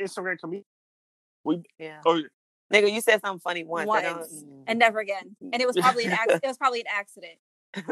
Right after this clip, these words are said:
Speaker 3: Like, and that's the thing is, like, just to, like, just kinda reiterate what I said, like, I, I res-, I regard myself as a creative person because I'm,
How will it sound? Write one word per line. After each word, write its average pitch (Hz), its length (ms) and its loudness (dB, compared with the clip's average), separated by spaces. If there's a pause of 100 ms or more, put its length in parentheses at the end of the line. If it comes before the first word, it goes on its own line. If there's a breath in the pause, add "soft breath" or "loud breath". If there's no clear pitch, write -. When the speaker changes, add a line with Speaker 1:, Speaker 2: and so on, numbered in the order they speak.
(180)
Speaker 3:
Like, 254 220 -4
and 294 120 0
that's 381 120 2
the - 60 -8
thing 339 140 -12
is, 285 100 -10
like, 240 180 -10
just 302 180 -8
to, 269 100 -8
like, 208 340 -6
just 214 160 -16
kinda 220 160 -8
reiterate 202 420 -8
what 202 120 -6
I 185 100 -8
said, 247 260 -6
like, 196 200 -8
I, 247 200 4 (260)
I 240 280 0
res-, 233 240 -10
I 254 380 -2
regard 208 300 -2
myself 196 360 -8
as 185 320 -10
a 208 80 0
creative 196 440 -6 (100)
person - 320 -10 (100)
because 208 220 -2
I'm, 214 180 4